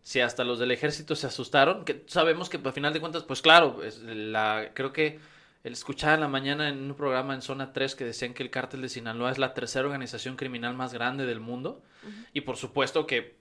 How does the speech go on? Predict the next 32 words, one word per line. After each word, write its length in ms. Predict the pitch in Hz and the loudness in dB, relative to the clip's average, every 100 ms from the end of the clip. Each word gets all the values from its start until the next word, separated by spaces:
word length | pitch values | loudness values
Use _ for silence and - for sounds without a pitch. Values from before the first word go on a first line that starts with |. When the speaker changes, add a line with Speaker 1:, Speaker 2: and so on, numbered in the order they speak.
| - 113 | -6 -4
Speaker 1:
se 140 | 123 | -2
empata 340 | 117 127 139 | 2 2 2
con, 160 | 135 120 | -2 -2
no 120 | 139 | -2
creo 200 | 143 135 | 0 0
que 160 | 131 123 | 2 2
la 240 | 113 107 | 2 -2
Policía 340 | 120 113 110 127 | -2 -2 0 -2
de 60 | |
México 280 | 123 131 - | -2 -4 -6
esté 160 | - 113 | -2 -4
en 80 | 113 | -4
el 100 | 113 | -6
top 220 | 117 - | -6 0
tres 260 | 214 214 | 2 2
del 100 | 180 | 0
mundo, 380 | 156 175 180 269 - - - | -2 -4 -2 -4 -4 -10 -12
Speaker 2:
<laughs> 300 | - - 143 | -20 -8 0
Speaker 1:
eh, 800 | 135 131 131 131 131 131 131 123 - - | 4 4 4 4 6 4 4 0 -12 2
pero 160 | 143 139 | 6 6
es 80 | 135 | 4
esta 180 | - 170 | -2 -2
sensación 520 | 170 147 139 151 151 | -2 -2 -2 0 4
de, 180 | 165 160 | 6 4
de 540 | 139 131 123 117 117 - | 2 2 4 2 -4 -14
disparidad 880 | 127 135 - 139 135 135 165 - - _ _ - | -8 -6 -2 2 4 6 6 4 -6 _ _ -8
que 100 | 143 | -6
te 140 | 139 | -2
hace 140 | 127 - | -4 -4
sentir 280 | 156 170 156 | -6 -4 -4
muy 200 | 156 170 | -4 -4
vulnerable. 540 | 165 151 123 190 240 | -4 -2 -2 -2 -6